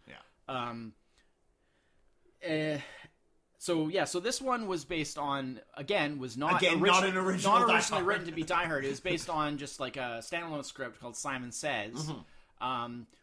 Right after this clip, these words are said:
Speaker 2: which actually at one point was also considered to be turned into, uh, the fourth Lethal Weapon movie.
Speaker 1: Huh.
Speaker 2: Um, but, uh, they ended up making it into Die Hard, and, uh, which,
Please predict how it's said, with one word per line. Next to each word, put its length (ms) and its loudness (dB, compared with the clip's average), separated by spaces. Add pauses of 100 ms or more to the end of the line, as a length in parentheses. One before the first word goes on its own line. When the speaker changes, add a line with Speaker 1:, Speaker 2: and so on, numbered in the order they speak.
Speaker 2:
which 180 -4
actually 300 -2
at 60 -4
one 120 -2
point 240 -8
was 100 -10
also 240 -4
considered 540 -10
to 380 -8
be 180 -14
turned 220 -10
into, 520 -8
uh, 160 -4
the 80 -14
fourth 280 -12
Lethal 260 -12
Weapon 360 -8
movie. 300 -18 (480)
Speaker 1:
Huh. 240 -2 (180)
Speaker 2:
Um, 480 -6 (1200)
but, 340 -4
uh, 240 -2
they 120 -8
ended 220 -8
up 120 -8
making 280 -10
it 120 -12
into 460 -12
Die 160 -4
Hard, 360 -10
and, 400 -10
uh, 320 -8 (1000)
which, 220 -2